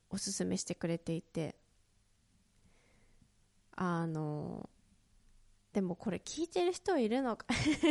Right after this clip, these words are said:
<laughs> いるのかって私は結構半信半疑でやってるんですけど、結構うちの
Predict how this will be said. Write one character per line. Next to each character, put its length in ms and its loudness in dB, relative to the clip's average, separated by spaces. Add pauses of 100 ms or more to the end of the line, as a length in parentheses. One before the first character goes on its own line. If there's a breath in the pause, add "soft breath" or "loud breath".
(100)
<laughs> 580 0
い 140 0
る 120 4
の 140 4
か 180 2
っ 100 -4
て 120 0
私 180 0
は 100 2
結 160 -6
構 60 2
半 300 2
信 240 2
半 320 -2
疑 100 -6
で 180 -4 (1160 loud breath)
や 120 2
っ 40 -4
て 140 -6
る 100 0
ん 80 0
で 80 -2
す 100 -8
け 160 -6
ど、 320 -4 (2000)
結 220 -2
構 140 0
う 80 0
ち 160 -2
の 280 4